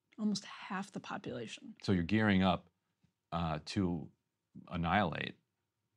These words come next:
Speaker 2: s-, thousands or tens of thousands of those children.
Speaker 1: With no
Speaker 2: And so
Speaker 1: stakes, who d-, who,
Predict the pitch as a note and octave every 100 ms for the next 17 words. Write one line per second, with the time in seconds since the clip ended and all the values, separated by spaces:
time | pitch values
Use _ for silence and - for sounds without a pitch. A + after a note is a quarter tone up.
0 | _ _ _ _ _ - - - _ -
1 | - G2 G#2 E2 C#2 - F2 - G#2 F#2+
2 | - E2 E2 D#2 - D2 - _ _ -
3 | E2+ D#2+ - G2+ F#2+ - - _ _ _
4 | _ _ _ - A#3 G#3+ A3+ A3+ - G2+
5 | F2 - - G#3+ F#3 G#3+ A#3+